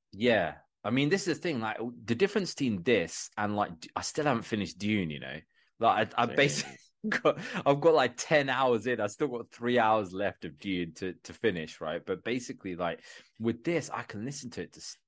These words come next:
Speaker 1: start to finish, man. It's just, like, just,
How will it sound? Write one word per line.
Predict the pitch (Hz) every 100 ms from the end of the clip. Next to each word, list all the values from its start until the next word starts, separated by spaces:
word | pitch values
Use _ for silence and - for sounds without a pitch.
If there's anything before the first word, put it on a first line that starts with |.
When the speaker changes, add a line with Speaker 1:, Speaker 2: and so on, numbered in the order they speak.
| -
Speaker 1:
start | - - 143 143 - -
to | - _
finish, | 117 117 85 -
man. | 82 78 82 85
It's | 78
just, | 107 -
like, | 104 90 80 -
just, | 104 - -